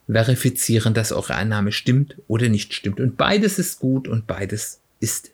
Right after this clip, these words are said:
wertvoll. Und wie gesagt, dass die Alternative ist dann eben der alternativ zeitlich begrenzte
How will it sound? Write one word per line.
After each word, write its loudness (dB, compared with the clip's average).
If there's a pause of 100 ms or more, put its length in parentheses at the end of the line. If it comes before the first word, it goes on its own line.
(100)
wertvoll. -14 (1300)
Und 0
wie 2
gesagt, 0 (600)
dass 0 (280)
die 2
Alternative 2
ist 2
dann 4
eben 0 (260)
der 2
alternativ 2
zeitlich 0
begrenzte 0